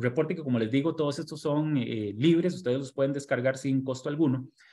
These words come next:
Y aquí vienen algunas comparaciones de ellas. Pues no vienen todas las tecnologías, pero al menos sí vienen las,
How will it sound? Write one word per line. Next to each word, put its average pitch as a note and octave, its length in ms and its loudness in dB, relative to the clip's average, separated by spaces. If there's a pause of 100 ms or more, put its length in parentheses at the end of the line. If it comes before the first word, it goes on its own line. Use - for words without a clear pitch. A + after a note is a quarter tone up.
(320)
Y F#3+ 300 2
aquí D3 240 0
vienen F3 320 4
algunas D3+ 340 2
comparaciones C#3+ 520 0
de F#3+ 80 2
ellas. C3+ 120 2
Pues C3 140 2
no D3+ 80 4
vienen F3+ 220 2
todas G3 160 0
las G3+ 120 -2
tecnologías, G3+ 480 -2
pero C3+ 140 -2
al B2 80 2
menos C#3+ 160 2
sí E3+ 80 -2
vienen E3 300 0
las, B2+ 360 0